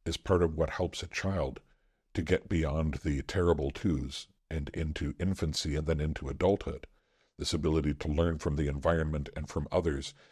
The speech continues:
and compare that information to your own thoughts and thus increase your ability to learn. That's what I'm hoping we can get A Is to the point of doing. Now, will the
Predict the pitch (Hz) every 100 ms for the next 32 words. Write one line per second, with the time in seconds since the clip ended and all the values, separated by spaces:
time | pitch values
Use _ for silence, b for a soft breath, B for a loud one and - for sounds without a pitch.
0 | b - 73 - - - 92 82 85 85
1 | 78 - 73 71 - 69 76 69 73 73
2 | 69 - - - 78 76 69 73 73 -
3 | 90 - 69 71 80 71 71 76 95 71
4 | B B B B B B _ 71 82 107
5 | - 87 92 85 - - 69 73 71 76
6 | 73 67 67 67 69 - - 67 - -
7 | - 67 82 69 - _ _ _ - 85
8 | 71 69 - _ 87 71 - 73 76 101
9 | 104 90